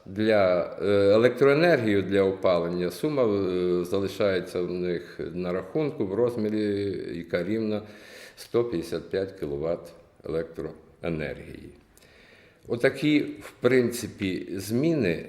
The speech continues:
які стосуються призначення. Ще одне я забув, це стосується підприємців-спрощенців. Е, наголошую, для, раніше застосовувалося для тих, які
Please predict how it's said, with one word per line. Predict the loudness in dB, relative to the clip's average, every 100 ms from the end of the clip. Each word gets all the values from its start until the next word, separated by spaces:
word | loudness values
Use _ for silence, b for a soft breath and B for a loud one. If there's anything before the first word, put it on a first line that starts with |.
| -10
які | -8 -8 -4 -4 -4
стосуються | -8 -8 -8 -4 -4 -4 -4 -4
призначення. | -2 -4 -2 -4 -4 -4 -4
Ще | -2 0
одне | 2 2 0
я | 0
забув, | 0 -2 -2 -4 -4
це |
стосується | -8 -8 -4 -4 -2 -4
підприємців-спрощенців. | -6 -6 -6 -2 0 -2 -4 -10 -10 -6 -6 -6 -12 -12 -12 -16 -16 -18 B B B B -12
Е, | -6 -2 0 0 0
наголошую, | -2 -2 0 2 2 0 -2 -2 -4
для, | -4 -2 0 0 -2 -2
раніше | -2 0 -2 -4 -4 -4
застосовувалося | -4 -8 -6 -8 -2 0 0 0 -4 -6 -6
для | -6
тих, | -4 -4 -2 -6
які | -4 -2